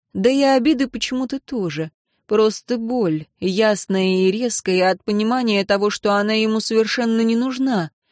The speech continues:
Нужна только как мать Агаты и Александра, но не как любимая женщина. И Аарон с ней общается лишь по необходимости и никогда по желанию. Так было всегда. «Врёшь», подумала вдруг Виктория.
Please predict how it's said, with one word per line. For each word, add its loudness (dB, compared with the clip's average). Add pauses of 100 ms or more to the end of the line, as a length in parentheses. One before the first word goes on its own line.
(140)
Нужна 2
только 0
как 0
мать 0
Агаты 0
и 2
Александра, 2
но 2
не 4
как -2 (420)
любимая 2
женщина. -4 (460)
И 4
Аарон 4
с -4
ней 0
общается 0
лишь 0
по -6
необходимости 0
и 2
никогда 0
по -4
желанию. -2 (300)
Так 2
было 4
всегда. -6 (840)
«Врёшь», -4
подумала -2
вдруг -6
Виктория. -6